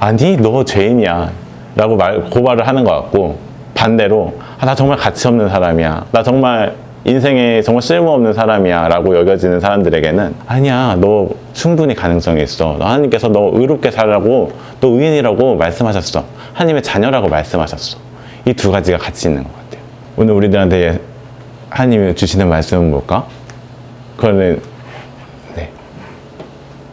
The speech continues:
잘 분별을 해봐야 되지 않을까. 이거 어려운 주제예요. 정리요? 정리? <laughs> 정리요? 네. 저, 제가 생각한 건 그거였어요. 예수님이 율법을 어떻게 완성하셨는가?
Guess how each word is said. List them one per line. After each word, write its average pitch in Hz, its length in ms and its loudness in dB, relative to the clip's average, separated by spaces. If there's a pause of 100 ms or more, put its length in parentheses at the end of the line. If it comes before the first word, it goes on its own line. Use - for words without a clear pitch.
(220)
잘 85 220 -2
분별을 85 580 0
해봐야 101 240 0
되지 71 180 -6
않을까. - 360 -14 (880)
이거 92 140 2
어려운 95 320 2
주제예요. 69 400 -4 (1000)
정리요? 104 540 -4 (200)
정리? 117 340 -4 (580)
<laughs> - 540 -6
정리요? 101 560 -4 (440)
네. 73 300 -6 (720)
저, 123 240 -4
제가 127 240 -6
생각한 190 240 -6
건 127 80 -6
그거였어요. 90 540 -4
예수님이 127 400 -2
율법을 98 300 -2
어떻게 87 180 -4
완성하셨는가? 98 1120 -4